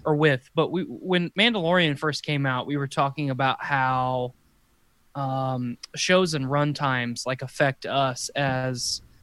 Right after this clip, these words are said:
as the people, um,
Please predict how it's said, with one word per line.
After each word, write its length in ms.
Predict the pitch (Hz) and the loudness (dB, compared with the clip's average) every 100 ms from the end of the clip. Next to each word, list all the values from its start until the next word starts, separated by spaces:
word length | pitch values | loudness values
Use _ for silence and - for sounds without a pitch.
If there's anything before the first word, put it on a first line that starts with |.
| _ _ _ - | _ _ _ -2
as 300 | 139 135 131 | 0 0 -2
the 120 | 143 | -4
people, 840 | - 170 139 147 139 135 131 127 _ _ _ 127 | 0 -2 2 4 4 4 2 -2 _ _ _ -8
um, 560 | 131 127 123 123 123 | -6 -6 -6 -8 -10